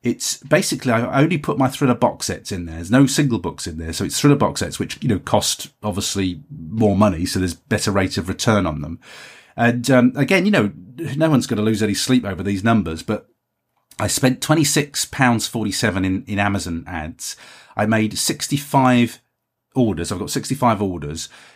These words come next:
and the sales on that are fifty-three pounds fifty-seven,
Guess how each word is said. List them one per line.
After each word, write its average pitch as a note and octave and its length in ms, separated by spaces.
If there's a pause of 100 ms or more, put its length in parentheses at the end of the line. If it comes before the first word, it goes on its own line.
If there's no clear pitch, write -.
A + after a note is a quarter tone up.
and G2 160
the G2 60
sales A#2 580
on E2 180
that E2 340
are G#2 120
fifty-three A2 800
pounds G2+ 460
fifty-seven, E2+ 800